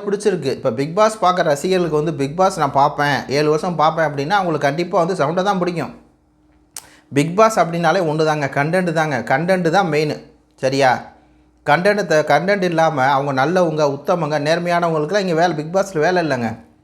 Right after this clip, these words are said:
நல்ல உத்தமனா இருக்கட்டும், உத்தமனா இருக்கட்டும்னா நீ பிக் பாஸ் வீட்டுக்குள்ள தகுதியே இல்ல. இந்த கேம்ல நீ என்ன பண்ண? அவ்வளவுதான் மேட்ரு. இந்த கேம்ல என்ன பண்ண, என்ன எவ்வளோ கண்டென்ட் கொடுத்த, அவ்வளவுதான் மக்கள் பார்ப்பாங்க.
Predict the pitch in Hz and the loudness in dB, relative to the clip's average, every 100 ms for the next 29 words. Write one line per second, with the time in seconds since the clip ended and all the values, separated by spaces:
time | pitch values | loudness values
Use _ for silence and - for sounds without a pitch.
0 | _ _ _ _ _ - - - 127 156 | _ _ _ _ _ -20 -20 -6 2 4
1 | 196 180 185 190 190 170 170 175 165 147 | 4 4 0 2 2 0 0 0 0 0
2 | 180 180 175 160 160 233 202 147 156 202 | -2 0 0 0 -2 -2 -4 -4 -2 -2
3 | 208 175 170 165 156 160 180 180 139 110 | -2 -2 -2 -2 2 0 2 0 0 -4
4 | - - - - 113 127 127 226 269 254 | -6 -20 -20 -8 -2 -2 4 6 6 4
5 | 254 233 202 208 214 175 175 156 - 143 | 0 0 -2 -2 -2 -2 -4 -4 -2 -2
6 | 170 175 190 170 160 143 113 - - 120 | 0 0 0 0 -2 -2 -6 -8 -8 -6
7 | 120 170 185 190 160 170 170 156 175 147 | -2 0 2 2 2 0 -2 -2 -2 -2
8 | 147 151 160 139 160 185 180 135 131 123 | -2 0 0 0 0 0 0 -4 -4 -4
9 | 110 - - 135 147 185 156 - 165 151 | -4 -4 -2 0 2 0 0 -2 -2 0
10 | 165 160 123 113 | 0 -2 -4 -8